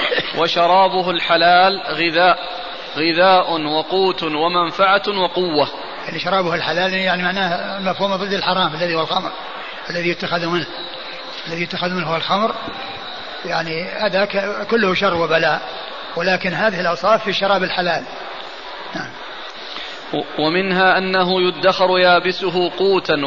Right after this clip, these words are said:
Speaker 1: وطعاما وأدما. ومنها أن ثمره قد جمع نهاية المطلوب من الفاكهة من الاعتدال، فلم يفرط إلى البرودة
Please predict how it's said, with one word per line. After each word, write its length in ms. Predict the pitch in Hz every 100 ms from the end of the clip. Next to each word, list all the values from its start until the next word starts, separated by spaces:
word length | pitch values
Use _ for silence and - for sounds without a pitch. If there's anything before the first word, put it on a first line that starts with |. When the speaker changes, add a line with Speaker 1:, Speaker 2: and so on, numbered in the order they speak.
| 165
Speaker 1:
وطعاما 680 | 175 170 151 180 185 185 180
وأدما. 580 | 175 202 170 160 143 - - - - - - - - -
ومنها 640 | 151 180 196 185 185 175
أن 240 | 185 185 175
ثمره 600 | 190 190 180 175 175 170
قد 220 | 175 156
جمع 400 | 180 196 170 175
نهاية 500 | 170 165 185 185 175
المطلوب 640 | 180 170 165 165 180 190 180
من 180 | 180
الفاكهة 640 | 170 160 165 156 170 180 175
من 160 | 175 170
الاعتدال، 640 | 165 139 - 165 170 135 - - - - - - -
فلم 260 | 156 175 175
يفرط 440 | 196 185 190 180
إلى 220 | - 180
البرودة 680 | 170 156 170 185 190 180 180